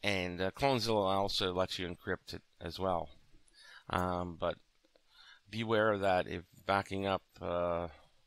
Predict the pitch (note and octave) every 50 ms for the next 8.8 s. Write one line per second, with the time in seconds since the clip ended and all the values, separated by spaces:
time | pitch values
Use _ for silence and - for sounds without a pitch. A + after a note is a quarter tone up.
0 | - _ _ _ _ - - - - - - - _ _ _ - E2+ F2 F#2 G2
1 | G2 - - - G2+ G2 G2+ G2+ F#2+ - - - - - - - _ _ - -
2 | D#2+ D#2+ F2 G#2+ G#2+ G#2 - - - - - - _ _ _ _ _ _ _ _
3 | _ _ _ _ _ _ _ _ _ _ _ - - F2 F2 - - C#3+ B2+ -
4 | - A2 F#2 - - F#2 F#2 - - G2+ F2+ - - F#2 F#2 F#2 F#2 F2+ F#2+ G2
5 | - - F2+ F2+ E2+ - - - G#2+ G2 G2 F#2+ F2+ G#2 A2 G#2+ G2+ F#2+ F#2 F2
6 | E2 - - _ _ - - - - - - _ _ - F2 G2 G#2+ - - -
7 | G2 F2 - G2 G2 G2+ G2+ F#2+ G2 F#2 F2+ F#2+ F#2 F#2 F2+ F2+ F2 F2 F2+ -
8 | - - F2 F2+ - A#2 A2+ G#2 F#2+ - - E2 D2 C#2 -